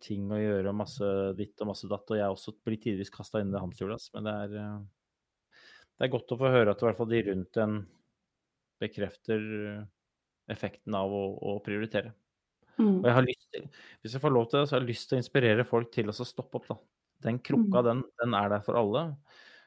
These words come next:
Speaker 1: Og den krukka, den rommer veldig mye mer hvis du evner å så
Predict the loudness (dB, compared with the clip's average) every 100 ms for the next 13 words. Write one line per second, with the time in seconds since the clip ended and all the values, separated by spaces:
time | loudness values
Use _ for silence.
0 | -12 -4 -4 -2 -8 0 0 2 2 2
1 | 2 0 0 2 2 2 0 2 0 0
2 | 0 -2 -4 -6 -8 -6 -2 -2 -2 -4
3 | -4 -4 -4 -4 -6